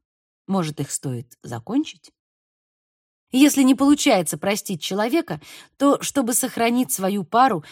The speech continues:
вам и ему в дальнейшем придётся многим жертвовать.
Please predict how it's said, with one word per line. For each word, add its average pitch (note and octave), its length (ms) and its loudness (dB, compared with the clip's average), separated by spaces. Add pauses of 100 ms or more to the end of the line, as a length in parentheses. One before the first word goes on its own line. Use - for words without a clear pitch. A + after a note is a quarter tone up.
(120)
вам F#3+ 360 2
и G#3+ 120 -8
ему F#3+ 400 -2
в A3+ 60 -4
дальнейшем F#3+ 600 -2
придётся G3 680 -2
многим G3+ 560 -4
жертвовать. A3 680 -8